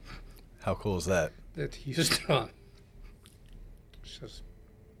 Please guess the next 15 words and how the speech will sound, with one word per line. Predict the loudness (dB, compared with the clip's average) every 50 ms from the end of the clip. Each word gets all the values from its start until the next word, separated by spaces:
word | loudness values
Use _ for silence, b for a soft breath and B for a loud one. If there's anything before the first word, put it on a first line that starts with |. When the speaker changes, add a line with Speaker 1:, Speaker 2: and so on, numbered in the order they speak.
| -20 -20 -20 -20 -20 -18 -14 -12
Speaker 2:
"How | -4 0 0 2
does | 2
he | 2
want | 0 0 -2 -4
the | -6 -8
plaque | -8 -6 -6 -6 -6 -8
to | -10 -12
read?" | -12 -12 -14 -14 -16 b b b b b b b b b b b b -14 -10
And | -4 -2 0 0 0 0 -2 -4 -6 -8 -8 -8 -8 -8 -4
I | -4 -4
just | -2 -2 -2 -2 -2
said, | 0 -2 -2 -2 -4 -4
uh, | -4 -4 -4 -4 -4
"Bill | -4 -2 0 2 2
Benson, | 4 4 4 4 4 2 0 -2 -2 -2 0 0 0 0 -2